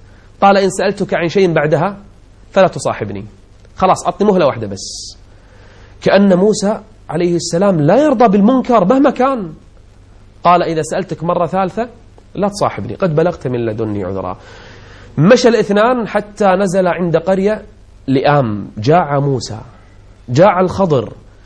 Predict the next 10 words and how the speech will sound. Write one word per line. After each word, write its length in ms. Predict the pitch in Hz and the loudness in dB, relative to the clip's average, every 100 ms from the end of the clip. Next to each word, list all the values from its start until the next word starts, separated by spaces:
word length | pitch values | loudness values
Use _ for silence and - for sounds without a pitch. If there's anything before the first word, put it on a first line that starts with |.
| - 123 | -14 -2
جاءوا، 600 | 151 220 226 208 165 120 | 4 4 4 2 0 0
جاء 480 | 190 240 214 208 | 4 6 4 2
إلى 100 | 202 | 2
قرية 800 | 202 233 240 240 233 294 269 175 - | 2 2 4 4 2 2 0 -2 -6
ولا 380 | 160 165 247 214 | -2 0 2 4
واحد 300 | 240 214 - | 2 0 -4
في 100 | 190 | -4
القرية 320 | 196 226 190 | -2 0 2
ضيفهم. 600 | 151 123 - 110 104 110 - - - - - - - - - - - - - - | 0 -2 -6 -8 -10 -12 -18 -20 -20 -20 -20 -20 -20 -20 -20 -20 -20 -20 -6 2
قرية 320 | 247 240 | 2 4